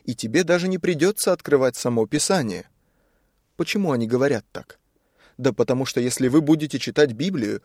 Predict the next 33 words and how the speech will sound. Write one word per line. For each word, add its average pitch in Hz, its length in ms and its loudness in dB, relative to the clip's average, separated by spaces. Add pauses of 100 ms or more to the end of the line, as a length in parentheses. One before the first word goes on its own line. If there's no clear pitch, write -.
(240)
вы 151 160 2
ни 165 140 0
за 135 160 2
что 160 280 -2
не 202 120 0
придете 180 460 2
к - 80 -16
тому, 147 420 2 (180)
чему 156 460 0
учат 156 360 -2
они 127 280 0
своих 131 340 -4
последователей. 104 800 -4 (840)
В 120 200 -2
их - 200 -8
учениях 127 600 0
есть 113 320 -4
такое, 170 480 0 (180)
что - 220 -2
если 156 260 0
бы 143 160 4
вы 131 140 2
не 165 120 0
прочитали 135 540 0
их 139 280 -2
комментариев, 110 720 0 (220)
то 165 120 2
никогда 151 420 4
не 165 140 -2
додумались 151 580 2
бы 120 140 0
до 139 80 6
этого. 127 500 0